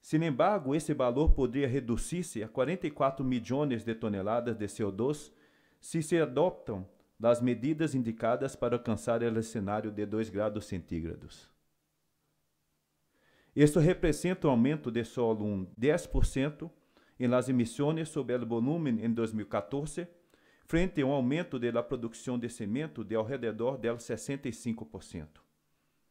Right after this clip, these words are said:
En este caso, la emisión específica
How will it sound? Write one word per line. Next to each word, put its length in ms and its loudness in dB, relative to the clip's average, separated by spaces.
En 160 2
este 280 0
caso, 380 -2
la 100 -2
emisión 440 -2
específica 720 0